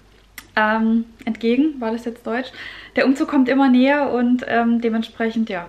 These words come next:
bin ich froh natürlich, dass die Kistenstapel wachsen und, ähm, ja, wenn's jetzt hier eben nicht mehr so gemütlich ist, dann bedeutet es ja nur, dass wir, ja, mit jedem Karton, der da noch, ähm, weiter steht und näher dem Umzug, ähm, entgegenkommen. Und ich will mich erstmal bei euch bedanken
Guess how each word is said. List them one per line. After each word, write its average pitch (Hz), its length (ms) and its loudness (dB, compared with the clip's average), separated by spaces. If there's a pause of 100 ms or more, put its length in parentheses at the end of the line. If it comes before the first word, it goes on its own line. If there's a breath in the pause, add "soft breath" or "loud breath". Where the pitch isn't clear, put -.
bin 220 120 -2
ich 220 140 -8
froh 233 220 -2
natürlich, 202 400 -4
dass 196 160 -12
die 220 80 -10
Kistenstapel 208 760 -10
wachsen 220 380 -4
und, 202 440 -10
ähm, 202 300 -8
ja, 180 220 -14
wenn's - 180 -16
jetzt 226 160 -18
hier 226 160 -6
eben 208 220 -8
nicht 226 240 -6
mehr 226 100 -6
so 220 100 -6
gemütlich 220 480 -8
ist, - 220 -14
dann 196 160 -6 (640 loud breath)
bedeutet 302 380 2
es 330 120 -4
ja 302 140 4
nur, 269 180 6
dass 254 320 0
wir, 233 240 4
ja, 185 200 2 (160)
mit 208 180 -12
jedem 233 260 2
Karton, 233 380 -4
der 214 140 -2
da 214 180 -4
noch, 220 380 -6
ähm, 214 520 -4
weiter 220 380 -2
steht 214 320 -6
und 202 80 -10
näher 214 160 -6
dem 214 160 -8
Umzug, 226 300 -4 (120)
ähm, 220 400 -4 (100)
entgegenkommen. 233 720 0
Und 233 180 0 (240 loud breath)
ich 233 120 -4
will 302 140 4
mich 311 100 -4
erstmal 294 340 2
bei 269 140 2
euch 277 100 -4
bedanken 254 580 -2